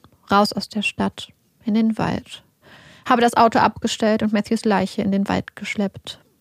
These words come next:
Er habe angefangen zu graben. Ein Meter mal zwei Meter, achtzig Zentimeter tief sei Matthews Grab gewesen.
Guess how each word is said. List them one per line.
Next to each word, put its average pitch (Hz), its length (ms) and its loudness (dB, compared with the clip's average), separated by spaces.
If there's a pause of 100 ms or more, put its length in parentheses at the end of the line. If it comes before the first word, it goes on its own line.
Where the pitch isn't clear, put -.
(300)
Er 226 80 2
habe 214 140 2
angefangen 202 440 0
zu - 140 -4
graben. 202 520 -2 (640)
Ein 226 280 2
Meter 233 580 0
mal 247 160 0
zwei 196 320 -2
Meter, 202 460 -2 (280)
achtzig - 400 -6
Zentimeter 208 640 -4
tief - 360 -10
sei 196 140 -4
Matthews 190 460 -4
Grab - 320 -10
gewesen. 202 600 -6